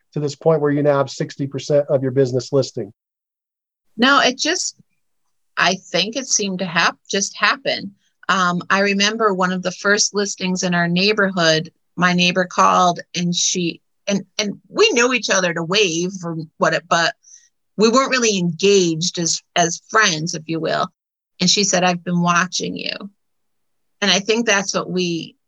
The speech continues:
Speaker 2: as agents need to remember, is that a l-, lot of people are paying attention to what we're doing and we might not even realize it. Same thing on social media. You might not get tons of clicks,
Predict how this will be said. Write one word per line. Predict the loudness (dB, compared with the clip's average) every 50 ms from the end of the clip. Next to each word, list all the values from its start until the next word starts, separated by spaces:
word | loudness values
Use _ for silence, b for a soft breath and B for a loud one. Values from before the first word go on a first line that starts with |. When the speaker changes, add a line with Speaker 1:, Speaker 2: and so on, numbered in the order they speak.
| _ _ _ _ _ _ _ _
Speaker 2:
as | -2 -2 -2 -2 0
agents | 2 2 2 2 2 -2 -2 0 0 0
need | 2 2 0 0 0
to | 0 0 0
remember, | 0 0 2 2 2 2 2 2 0 0 0 2 2
is | 2 0 -2 -4 -2 0
that | 0 2 2 2 0 -2 _ _ _ _ -8
a | -8
l-, | -6 -6 -6 -8 -8 -8 -12 _ _ _ _ _ _ _ _
lot | -2 0 2 2 2 0
of | -4 -10 _
people | -4 -4 -4 -2 -2 0
are | 0 0 -2
paying | -2 -4 -4 -2 -2
attention | -4 -6 -6 -6 -4 -4 -2 -4 -6 -6 -4 -4
to | -4 -2
what | -2 -4 -4 -2
we're | -2 -4
doing | -2 -2 0 0 0 0 0 0 -2
and | -2
we | -2 0 0
might | 0 0 0 0
not | 0 0 0
even | 0 -2 -2 -4 -2 -2
realize | 0 0 0 2 2 2 0 0 -2 -4 -2
it. | -2 -2 -4 -4 _ _ _ _ _ _ _ _
Same | 0 0 0 0 -2
thing | -6 -6 -6
on | -4 -4 -4
social | -4 -2 -2 -2 -2 -2 -2 -2
media. | -2 -2 0 0 0 0 0 0 -2 -2 -4 -6 -6
You | -2 0 2
might | 4 4 2 2 0
not | -2 -2 -2 -2 -2
get | -6 -8 -8 -8
tons | -8 -6 -4 -4 -2 -2 -4
of | -6 -10 -10
clicks, | -6 -2 0 0 0 0 -2 -6 -6 -6 -6 -8